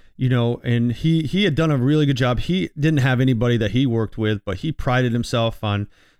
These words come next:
on self-managing and doing a lot of really good things. And for the most part, he did a lot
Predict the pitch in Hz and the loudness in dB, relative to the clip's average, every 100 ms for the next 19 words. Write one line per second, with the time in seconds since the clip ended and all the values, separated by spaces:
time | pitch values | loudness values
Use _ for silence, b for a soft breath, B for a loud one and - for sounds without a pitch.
0 | - 117 107 - 139 - 123 123 120 117 | -4 -2 0 0 0 0 0 2 0 0
1 | 120 113 101 127 123 113 117 110 123 123 | 0 0 0 -2 0 0 0 2 0 0
2 | 120 - 110 110 - 170 - 220 202 196 | -2 -2 -2 0 -2 -6 -4 0 0 0
3 | - 147 131 131 135 131 - 104 110 113 | 0 0 0 0 0 0 -2 -2 0 2
4 | 110 - | 0 -2